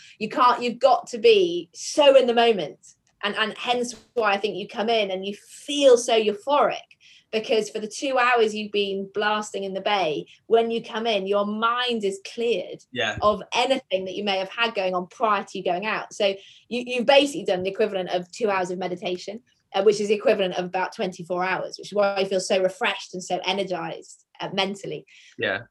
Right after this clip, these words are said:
Speaker 1: It, it, there's nothing, there's nothing better than any sport that takes you out of your head,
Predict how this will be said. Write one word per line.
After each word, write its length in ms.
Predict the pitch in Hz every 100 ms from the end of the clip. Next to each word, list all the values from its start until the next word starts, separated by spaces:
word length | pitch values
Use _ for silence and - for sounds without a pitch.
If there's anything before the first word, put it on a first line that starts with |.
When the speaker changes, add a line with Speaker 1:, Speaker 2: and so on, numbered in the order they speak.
| -
Speaker 1:
It, 180 | 196 -
it, 120 | 240
there's 300 | 214 196 240
nothing, 580 | 233 247 - 202 190 175 190
there's 120 | 196
nothing 540 | 208 202 185 180 175 -
better 380 | - 180 165 151
than 200 | 156 185 - 226
any 300 | 262 254 240
sport 540 | - 233 196 170 -
that 100 | 190
takes 320 | - 180 -
you 140 | 190 -
out 300 | 202 185 185
of 100 | 180
your 120 | 180
head, 320 | 180 175 151